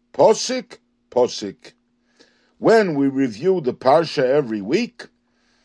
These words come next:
we read the original Hebrew. We read twice, and then we read once the Aramaic translation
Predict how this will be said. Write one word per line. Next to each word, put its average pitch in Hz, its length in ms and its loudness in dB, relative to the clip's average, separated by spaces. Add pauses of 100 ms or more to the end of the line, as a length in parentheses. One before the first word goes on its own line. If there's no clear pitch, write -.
(480)
we 147 240 -4
read 156 580 -4 (640)
the 131 160 -2
original 143 680 0
Hebrew. 131 520 0 (720)
We 131 180 -2
read 170 340 -4 (200)
twice, 104 760 -4 (760)
and 123 220 -2
then 214 440 2
we 175 220 -4
read 202 880 -4 (220)
once 190 760 0
the 156 180 -2
Aramaic 170 680 2
translation 175 1120 -4